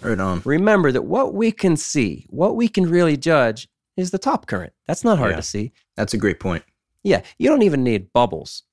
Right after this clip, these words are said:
Speaker 2: to really judge the top
Speaker 1: Hmm.
Speaker 2: current. You can see it.
Speaker 1: Yeah.
Speaker 2: You can see the speed of the top current. And what we're gonna talk about in a minute is judging the speed of the top current in relation to our sighter.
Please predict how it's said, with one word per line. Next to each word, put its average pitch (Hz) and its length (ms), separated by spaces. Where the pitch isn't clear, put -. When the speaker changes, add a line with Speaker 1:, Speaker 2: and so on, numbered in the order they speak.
Speaker 2:
to - 100
really 113 160
judge 113 400
the 104 100
top 107 240
Speaker 1:
Hmm. 82 60
Speaker 2:
current. 85 300
You 269 140
can 135 160
see - 220
it. - 100
Speaker 1:
Yeah. 82 260
Speaker 2:
You 190 140
can 180 140
see 175 160
the 139 100
speed 139 400
of 135 60
the 151 160
top 120 240
current. 98 300
And 113 140
what 117 120
we're 113 60
gonna 113 140
talk 117 260
about 101 200
in 92 80
a - 20
minute 117 360
is 98 100
judging 127 380
the 104 100
speed 131 380
of 101 60
the 92 100
top 208 400
current 104 320
in 107 120
relation 113 500
to 107 140
our 92 100
sighter. 117 480